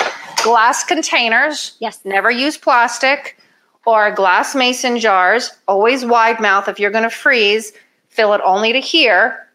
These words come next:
Speaker 2: Okay.
Speaker 1: Put the lid on and freeze it. If you fill it all the way, it will break in the freezer.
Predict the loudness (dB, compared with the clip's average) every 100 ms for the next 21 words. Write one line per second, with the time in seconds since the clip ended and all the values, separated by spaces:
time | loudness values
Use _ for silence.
0 | _ _ _ -14 -12 -6 -4 -2 0 2
1 | 2 2 2 0 -4 -4 -4 -2 -2 -2
2 | -2 -6 -6 -8 -2 0 2 2 2 2
3 | 2 2 2 0 0 0 0 0 0 -2
4 | -4 -4 -6 -4 -4 -6